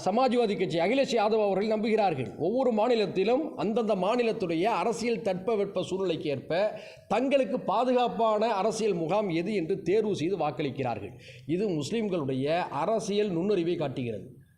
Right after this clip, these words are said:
குடியுரிமை கருப்பு சட்டம், மோடி அவருடைய ஏதாச்சிகாரம், இவையெல்லாம் வந்த பிறகு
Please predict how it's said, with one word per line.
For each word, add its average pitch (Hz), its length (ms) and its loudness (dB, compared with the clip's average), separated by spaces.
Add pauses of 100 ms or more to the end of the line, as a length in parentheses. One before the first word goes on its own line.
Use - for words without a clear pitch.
(160)
குடியுரிமை 220 480 0
கருப்பு 175 300 -2
சட்டம், 180 440 -2 (300)
மோடி 226 240 2
அவருடைய 180 440 2
ஏதாச்சிகாரம், 180 560 0
இவையெல்லாம் 165 280 2
வந்த 190 240 0
பிறகு 151 560 -2